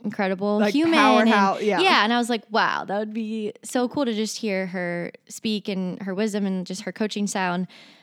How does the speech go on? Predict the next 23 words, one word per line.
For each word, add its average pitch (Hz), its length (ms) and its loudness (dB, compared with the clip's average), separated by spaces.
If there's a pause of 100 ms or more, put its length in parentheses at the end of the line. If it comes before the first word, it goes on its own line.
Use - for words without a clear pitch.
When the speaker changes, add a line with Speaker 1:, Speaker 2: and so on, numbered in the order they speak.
Speaker 1:
um, 196 500 -2
so 208 240 2
I, 196 440 2 (520)
I 214 80 2
kind 233 240 2
of 214 140 0
just 202 200 -4
did 214 120 0
it - 100 -2
really 190 180 -2
quickly. 185 320 -6
It 110 40 -6
was, 175 120 -6
like, 208 140 -4
a 196 40 -16
two-month 208 420 -2
process. 196 480 -4
I 196 80 -2
reached 175 320 -4
Speaker 2:
Mm. 190 40 0
Speaker 1:
out, 175 220 -2
we 196 160 -6
communicated, 180 800 -6